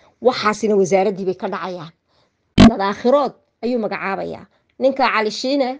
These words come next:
Cali Maxamed Faarax, markuu noolaaba xaqiisii uu ka waayey.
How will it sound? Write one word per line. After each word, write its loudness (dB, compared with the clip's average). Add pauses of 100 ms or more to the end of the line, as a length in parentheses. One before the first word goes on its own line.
Cali -2
Maxamed -4
Faarax, -4 (400)
markuu 0
noolaaba 2
xaqiisii -8
uu -6
ka -10
waayey. -4